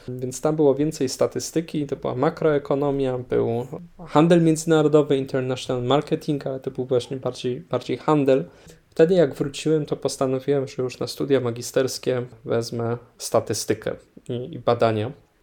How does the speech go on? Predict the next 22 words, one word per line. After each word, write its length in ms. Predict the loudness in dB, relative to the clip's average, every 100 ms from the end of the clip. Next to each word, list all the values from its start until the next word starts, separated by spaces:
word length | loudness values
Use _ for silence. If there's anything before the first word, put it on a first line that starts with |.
| _
Myślę, 320 | -6 -2 0
że 120 | 2 0
jeśli 240 | 0 0
chodzi 220 | 2 4
o 80 | 6
newsy, 300 | 6 2 0
to 120 | 0
mi 280 | 0 0 -2
zawsze 320 | 0 -2 -2
była 260 | -2 2 2
bliska 480 | 0 -6 -8 -2 -2
ta 320 | 0 0 0 -2 -4 -14 _ -18
bardzo 360 | -10 -8 -2 -2
prosta 400 | 4 4 6 2 2 -6 -8 -10 -10
zasada 500 | -4 -2 2 4 6 2
i 80 |
taka 260 | 0 -6 -4
na-, 160 | -4 -4
naczelna, 540 | -4 0 6 6 6
jeśli 300 | 0 -2 -4
chodzi 340 | -2 -2 -2 -2
o 200 | -2